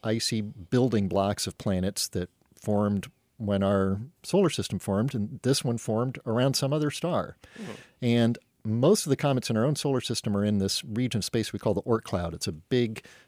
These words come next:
Speaker 1: sort of spherically distributed region of space with a lot of comets, uh, but they're so far away that they're very weakly bound by the sun's gravity. So that means they can be pulled away. So presumably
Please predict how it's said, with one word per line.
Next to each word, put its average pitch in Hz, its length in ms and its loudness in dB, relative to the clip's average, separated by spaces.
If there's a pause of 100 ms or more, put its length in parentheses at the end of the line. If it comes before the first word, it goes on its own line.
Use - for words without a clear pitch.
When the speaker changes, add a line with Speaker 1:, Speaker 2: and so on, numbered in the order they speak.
Speaker 1:
sort 104 140 -4
of 92 80 -6
spherically 131 760 0
distributed 101 680 0 (120)
region 107 440 -2
of 87 100 -4
space - 540 -2
with 92 260 -4 (480)
a 110 80 -2
lot 107 400 4
of 110 140 2
comets, 92 580 -4 (340)
uh, 104 340 2 (100)
but 113 160 2
they're 104 120 2
so 185 240 2
far 143 220 4
away 120 200 6
that 95 120 -2
they're 107 140 0
very 120 260 2
weakly 113 420 0
bound 135 540 0
by 117 220 2
the 104 100 -6
sun's 131 320 -2
gravity. 139 500 0 (360)
So - 140 2
that 165 40 6
means 151 340 2 (140)
they 131 140 0
can 127 100 -4
be 123 80 2
pulled 131 300 2
away. 117 340 4 (220)
So 104 400 2
presumably 110 800 -2